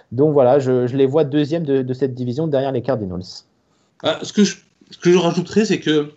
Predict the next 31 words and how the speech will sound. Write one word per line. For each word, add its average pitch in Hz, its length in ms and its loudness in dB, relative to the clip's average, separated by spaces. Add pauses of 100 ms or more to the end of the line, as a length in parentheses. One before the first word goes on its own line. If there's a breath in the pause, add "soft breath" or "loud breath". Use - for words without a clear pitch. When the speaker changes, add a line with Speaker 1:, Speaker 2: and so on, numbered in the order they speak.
(460 soft breath)
Speaker 2:
euh, 127 200 2
Bradley, 156 460 2
euh, 120 340 -4 (480)
Junior 156 520 0
et, 127 120 -2
et, 131 360 -6
et 135 40 4
Wang 175 320 2
vont, 131 720 -4
vont 123 180 0
booster, 165 560 -2
euh, 123 300 -2
leur, 131 260 0
leur 131 180 0
défense. 160 640 -2 (540 soft breath)
Et, 131 280 -2
et - 20 -6
du 143 180 -6
coup, 202 180 0
c'est - 120 0
vrai 175 160 0
quand 165 120 -2
même 175 180 -2
qu'on 143 180 -6
a, 131 80 -8
qu'on, 135 540 -4
qu'on 127 180 -4
risque 156 140 4
d'avoir 147 280 0
des, 131 140 -2
des, 123 340 0